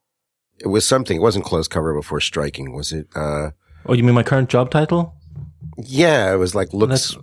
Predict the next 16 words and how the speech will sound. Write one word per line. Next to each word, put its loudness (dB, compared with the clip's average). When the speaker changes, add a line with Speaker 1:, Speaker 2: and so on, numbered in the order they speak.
Speaker 2:
let's -2
Speaker 1:
looks 2
Speaker 2:
check. 0
Speaker 1:
larger 2
Speaker 2:
My 6
current, 4
Speaker 1:
in 0
rear 2
Speaker 2:
my 4
current 2
Speaker 1:
view 0
Speaker 2:
job 6
Speaker 1:
mirror. 4
Speaker 2:
title 2
is 0
fifty-second, 0